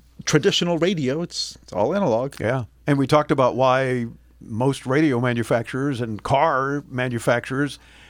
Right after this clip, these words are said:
Speaker 2: have eliminated A M altogether. And we were on a whole bunch of A M stations that unfortunately people shared with us.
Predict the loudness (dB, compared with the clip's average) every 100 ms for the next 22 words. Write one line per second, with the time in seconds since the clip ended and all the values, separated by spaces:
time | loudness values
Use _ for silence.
0 | -2 0 2 0 2 2 4 2 2 0
1 | 0 2 2 2 2 4 2 2 -2 -4
2 | -4 -8 -10 -20 _ -16 -6 0 2 4
3 | 4 2 0 0 0 2 2 2 0 2
4 | 2 2 0 0 -2 -2 -4 -6 -8 -10
5 | -16 -20 _ -6 0 2 2 2 0 0
6 | -2 0 0 0 -2 0 -2 0 0 0
7 | 0 0 -2 -4